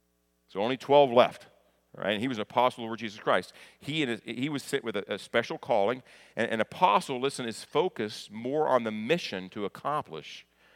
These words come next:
whereas a preacher is focused on the message to be given. Let me say that again. Apostle is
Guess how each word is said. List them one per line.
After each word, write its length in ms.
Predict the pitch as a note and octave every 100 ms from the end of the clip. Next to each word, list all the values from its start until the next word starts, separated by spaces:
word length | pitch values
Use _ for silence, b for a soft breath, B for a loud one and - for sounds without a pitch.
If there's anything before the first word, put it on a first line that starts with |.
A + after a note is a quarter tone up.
| b b
whereas 260 | C3 B2
a 60 | G#2
preacher 460 | - F#3+ G3 B2+
is 120 | A2+ -
focused 400 | A#2+ A#2+ A2+ -
on 140 | G#2
the 60 | F#2+
message 480 | F#2+ A#2 A2+ G2+
to 80 | -
be 140 | F2+ E2
given. 260 | F2 D2+
Let 80 | D#2
me 60 | G2
say 140 | A#2+
that 80 | A2
again. 240 | G#2+ F2
Apostle 720 | D#2 - D3+ E3+ D3+ G#2+ G#2 b b b b b
is 240 | - A#2